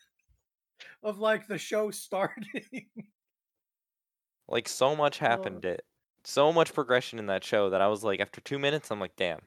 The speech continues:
Speaker 2: what, that was a good
Speaker 1: Like,
Speaker 2: week."
Speaker 1: <laughs> like, not much, <laughs> not much actually happened, but the fact that the show has been moving like molasses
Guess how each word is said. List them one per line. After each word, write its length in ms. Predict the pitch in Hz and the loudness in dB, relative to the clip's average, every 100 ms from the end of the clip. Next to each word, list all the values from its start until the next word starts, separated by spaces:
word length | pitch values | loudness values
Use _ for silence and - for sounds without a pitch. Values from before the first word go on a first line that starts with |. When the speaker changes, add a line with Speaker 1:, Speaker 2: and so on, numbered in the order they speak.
| _ - | _ -6
Speaker 2:
what, 180 | 110 98 - _ _ _ _ | -6 -6 -18 _ _ _ _
that 100 | - | 2
was 100 | 127 | 4
a 60 | 120 | 4
good 160 | - 98 | 0 0
Speaker 1:
Like, 20 | |
Speaker 2:
week." 280 | 101 - - _ - - _ _ _ - | -2 -4 -14 _ -20 -20 _ _ _ -14
Speaker 1:
<laughs> 500 | 214 - _ - _ | -14 -14 _ -20 _
like, 240 | 226 220 202 | -8 -6 -2
not 280 | 226 254 233 | 0 0 2
much, 400 | 233 220 - 208 _ - | 2 2 -4 -10 _ -10
<laughs> 1300 | - - _ _ _ _ _ _ _ _ _ _ _ - | -10 -10 _ _ _ _ _ _ _ _ _ _ _ -8
not 160 | 254 | 0
much 180 | 302 302 | 0 0
actually 560 | - 220 233 - 208 202 | 2 4 2 0 -6 -2
happened, 520 | 202 208 214 254 262 - _ _ _ - | 0 0 0 -6 -8 -16 _ _ _ -8
but 140 | 202 202 | -6 -4
the 80 | |
fact 460 | 185 - 240 254 - | -6 -2 0 0 -2
that 180 | 233 180 | -6 -4
the 100 | 185 | -8
show 380 | - - 214 220 | -6 0 0 2
has 160 | 196 | -2
been 180 | 160 160 | -4 -8
moving 480 | 160 170 185 208 196 | -4 -4 -2 -4 -2
like 220 | 175 - | -4 -4
molasses 960 | 180 139 131 151 214 - 240 233 - | -6 -6 -6 -2 -2 -2 -8 -6 -8